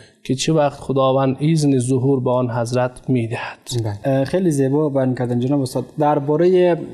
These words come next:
Speaker 2: وظایفی که فعلاً، اه، منتظران می‌تونه داشته باشه چه چیزی هست، اگر یک، اه، صحبت‌های دیگه باره هم داشته باشید.
Speaker 1: وظایف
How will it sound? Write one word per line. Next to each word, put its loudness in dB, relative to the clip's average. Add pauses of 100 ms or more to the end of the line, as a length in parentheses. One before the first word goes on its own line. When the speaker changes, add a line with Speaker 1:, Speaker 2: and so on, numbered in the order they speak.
(220)
Speaker 2:
وظایفی 2
که 0
فعلاً، 0 (480)
اه، -2
منتظران 0
می‌تونه 0
داشته -4
باشه -2 (280)
چه -4
چیزی -4
هست، -2
اگر -2 (220)
یک، -2 (180)
اه، 0 (640)
صحبت‌های 0
دیگه 0
باره -2
هم -6
داشته -8
باشید. -12 (120)
Speaker 1:
وظایف 2